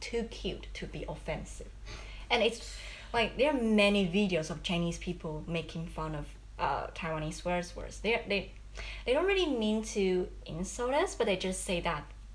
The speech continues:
our swear words compared to theirs are so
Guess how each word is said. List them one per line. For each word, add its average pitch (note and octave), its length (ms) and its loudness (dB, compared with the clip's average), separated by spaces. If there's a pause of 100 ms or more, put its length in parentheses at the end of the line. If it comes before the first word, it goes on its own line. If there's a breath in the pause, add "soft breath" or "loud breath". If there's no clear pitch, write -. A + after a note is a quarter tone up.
(180)
our F3+ 400 2
swear F#3+ 320 -2
words D#3 220 -2
compared D#3 420 -6
to D#3+ 100 -10
theirs F3 440 2 (280 loud breath)
are D3 160 2
so D#3+ 460 -6